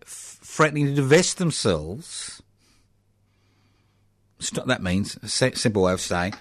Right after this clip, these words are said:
not investing in these corporations which pay these outrageous salaries. People say,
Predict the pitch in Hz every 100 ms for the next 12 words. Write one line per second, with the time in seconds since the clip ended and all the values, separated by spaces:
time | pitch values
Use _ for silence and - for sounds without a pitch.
0 | - - 147 143 131 165 196 - 120 80
1 | - _ _ _ _ _ _ 117 107 101
2 | - - 98 90 87 90 95 92 85 87
3 | - 101 90 85 85 82 101 90 87 87
4 | 82 90 - 90 87 78 73 - - -
5 | - _ _ _ - _ - - - 143
6 | 120 117 104